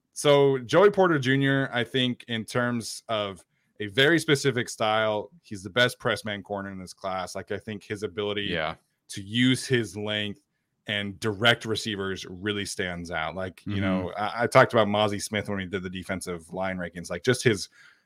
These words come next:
Speaker 1: grip strength and his ability to dictate terms was so far and away the best in that class and, and, and for defensive tackles. And it's the same kind of thing for Joey Porter Junior. Like, his ability to dictate terms at the point of attack is, is so, so good.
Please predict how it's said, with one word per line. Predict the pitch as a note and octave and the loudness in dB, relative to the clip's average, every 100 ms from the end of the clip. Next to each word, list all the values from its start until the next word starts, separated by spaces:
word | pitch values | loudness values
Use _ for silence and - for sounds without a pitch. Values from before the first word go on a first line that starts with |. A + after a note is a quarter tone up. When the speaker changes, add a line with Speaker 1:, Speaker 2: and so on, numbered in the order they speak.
| _ - | _ 10
Speaker 1:
grip | C#3 D3 | 12 12
strength | - A#2+ A2 - | 6 6 6 4
and | G2+ | 0
his | A2 G#2+ | 2 2
ability | F#2 A2 G#2+ | 6 6 6
to | - F#2 | 4 -6
dictate | - A#2+ A#2+ - G2+ - | 4 4 6 2 2 0
terms | - A2 G#2 F2 E2+ - _ _ _ - | -2 2 2 -2 -8 -12 _ _ _ -2
was | G2+ - | -2 0
so | - - B2+ A#2+ A2+ | -4 4 6 8 6
far | A2+ A2 | 6 4
and | G#2 | 4
away | G#2 G2+ | 0 0
the | F#2 | 0
best | F#2+ F2+ | -4 -4
in | F#2+ | -6
that | F2 E2 | -6 -2
class | G#2 G2+ F#2 F#2 | 0 0 0 -6
and, | |
and, | D#2 F#2+ F2+ - | -8 -8 -10 -10
and | F#2 | -14
for | - F#2 | -6 -6
defensive | G#2+ G2+ F2+ F2+ | -4 -4 -6 0
tackles. | G#2+ G#2 F#2 | 2 2 -2
And | G2+ | -4
it's | A#2 | -4
the | B2 | 2
same | C#3 B2 | 4 6
kind | B2+ | 4
of | G#2 | 4
thing | A#2 G#2 | 0 0
for | G2+ | -2
Joey | F#2 F#2+ | 0 -2
Porter | - F#2 F2 | -2 -4 -4
Junior. | F#2+ E2 | -8 -8
Like, | E2 E2+ | -10 0
his | B2 A#2+ | 2 2
ability | F#2+ G#2+ G2+ F#2 | 4 6 6 2
to | G2+ F2+ - _ _ _ G2+ | -4 -6 -10 _ _ _ 4
dictate | B2 C3 - C3 - - | 8 8 8 6 6 -2
terms | A2+ G#2+ G2+ F#2 - - | 0 2 0 -4 -10 -2
at | G#2+ A2 - | 2 2 -2
the | |
point | - G#2 F#2+ | -6 -4 -4
of | |
attack | E2+ G2 F#2+ - _ _ _ _ - | -4 -4 -4 -6 _ _ _ _ 0
is, | G2 F#2 E2 - | 2 0 -4 -8
is | F#2 E2 | -8 -6
so, | - G#2 | -2 -2
so | F2+ F#2 | 0 -4
good. | E2+ E2+ E2+ | -4 -4 -4